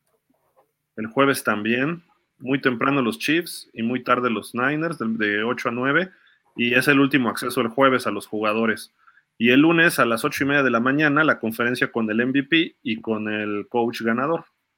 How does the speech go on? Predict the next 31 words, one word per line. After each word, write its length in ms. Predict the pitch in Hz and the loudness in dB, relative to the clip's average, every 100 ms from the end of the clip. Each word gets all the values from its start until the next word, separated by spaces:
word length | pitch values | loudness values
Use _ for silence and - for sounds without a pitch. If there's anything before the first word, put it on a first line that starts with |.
| _ _ _ _ | _ _ _ _
Son 340 | _ 127 135 139 | _ 0 2 4
los, 280 | 135 113 | 4 4
las 160 | 123 117 | 0 0
sesiones 420 | 117 120 131 135 | 0 0 0 0
con 160 | - 110 | -2 -4
los 140 | 101 | -4
equipos, 400 | 104 117 113 104 107 | -6 -8 -10 -14 -14
¿no? 120 | 135 | -8
Nada 180 | 127 113 | -6 -4
más 200 | 110 113 | -6 -8
que 100 | - | -10
están 260 | - 113 | -6 -4
anunciadas 600 | 113 95 92 107 104 101 | -4 -6 -6 -4 -4 -6
ya. 220 | 98 98 - _ _ _ _ _ _ _ _ _ _ _ | -6 -8 -10 _ _ _ _ _ _ _ _ _ _ _
Entonces, 360 | _ 113 110 113 | _ -10 -8 -10
pues, 800 | - - - - - - - - - | -12 -12 -12 -12 -14 -12 -14 -16 -10
el 100 | 113 | -4
lunes, 760 | 123 147 147 147 - - - - | 0 2 4 2 -2 -10 -12 -6
¿qué 80 | 135 | -4
dijimos? 360 | 127 143 156 | -2 -2 -2
De 80 | 120 | -2
cinco, 480 | 110 135 143 147 127 | -4 -4 -4 -4 -6
como 220 | 110 110 | -6 -6
de 60 | 110 | -4
siete 380 | - 143 143 135 | 0 0 2 0
de 80 | |
la 100 | 110 | 2
noche, 220 | 113 127 107 | 0 -4 -4
tiempo 260 | 131 123 | -2 0
de 80 | 107 | -2
México. 540 | 117 127 139 160 - | -2 -2 -4 -4 -8